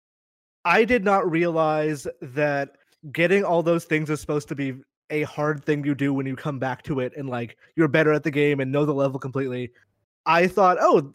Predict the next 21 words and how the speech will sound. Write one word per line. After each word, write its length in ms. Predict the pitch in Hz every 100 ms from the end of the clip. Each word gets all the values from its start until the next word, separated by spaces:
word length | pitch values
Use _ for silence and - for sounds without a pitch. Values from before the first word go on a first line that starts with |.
| 214
if 140 | 202
I 60 | 190
just 220 | 196 -
try 260 | - 175 170
a 100 | 156
little 180 | 127 113
bit, 220 | 95 - -
I 80 | 147
can 120 | 147
probably 300 | 165 147 147
get 240 | 143 139
this 260 | 139 - - _
perfectly 420 | 165 127 - 131
the 80 | 110
first 260 | - 123 -
time 200 | 120 120
through." 280 | 120 95 - _ _
And 120 | 151
that's 280 | 143 160 -
not 180 | 156 131
true. 260 | - 131